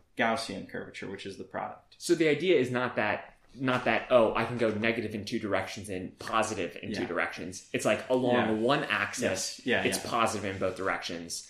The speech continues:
Speaker 1: Yeah,
Speaker 2: And
Speaker 1: yeah,
Speaker 2: along
Speaker 1: yeah.
Speaker 2: the other axis, it's negative in both directions. So it's
Speaker 1: Yeah.
Speaker 2: negative times positive.
Speaker 1: Yeah, yeah, exactly. And then on a ball, you can just descend to the east or you can descend to the north,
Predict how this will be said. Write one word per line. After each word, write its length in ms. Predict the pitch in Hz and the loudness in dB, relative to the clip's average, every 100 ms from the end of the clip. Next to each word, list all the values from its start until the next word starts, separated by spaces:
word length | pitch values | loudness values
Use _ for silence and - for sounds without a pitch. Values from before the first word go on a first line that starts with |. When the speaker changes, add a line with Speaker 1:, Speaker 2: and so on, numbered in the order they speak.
| - | -2
Speaker 1:
Yeah, 160 | 127 | 2
Speaker 2:
And 80 | 113 | 4
Speaker 1:
yeah, 40 | 120 | 4
Speaker 2:
along 160 | 113 110 | 4 0
Speaker 1:
yeah. 60 | |
Speaker 2:
the 60 | - | 2
other 200 | 120 117 | 4 4
axis, 400 | 90 90 113 - - | 2 -4 -8 -8 -8
it's 120 | 107 | -8
negative 480 | 98 104 101 98 87 | -2 0 0 0 -4
in 100 | 90 | -4
both 180 | 85 - | -4 -2
directions. 640 | 80 73 - 65 - - - | -4 -2 -6 -10 -12 -14 -6
So 200 | 117 113 | 0 2
it's 180 | 104 | 0
Speaker 1:
Yeah. 160 | 95 - | -4 -6
Speaker 2:
negative 340 | 107 113 107 90 | 2 2 2 -2
times 200 | 90 - | -6 -8
positive. 580 | - 76 - - - - | -6 -6 -6 -12 -16 -6
Speaker 1:
Yeah, 240 | 127 110 98 - | 0 0 -2 -8
yeah, 180 | 107 98 | -6 -6
exactly. 440 | 98 98 98 - - _ - - | -6 -10 -10 -16 -20 _ -16 -2
And 140 | 131 131 | 4 6
then 120 | 127 | 4
on 140 | 120 | 2
a 60 | 110 | 0
ball, 720 | 151 160 147 110 110 110 - | 0 4 4 4 2 -4 -8
you 100 | 120 | -8
can 160 | 117 120 | 0 0
just 180 | 110 - | 0 -6
descend 640 | 113 - 123 117 101 92 - _ _ _ - | -6 0 2 2 -2 -6 -12 _ _ _ -10
to 80 | 110 | -6
the 160 | 95 107 | -6 -6
east 320 | 98 - - | -6 -8 -8
or 60 | 107 | -8
you 100 | 101 | -6
can 160 | 104 98 | -8 -8
descend 480 | - 101 95 95 90 | -6 -6 -6 -8 -8
to 80 | |
the 100 | 98 | -10
north, 420 | 98 95 - - | -10 -14 -16 -20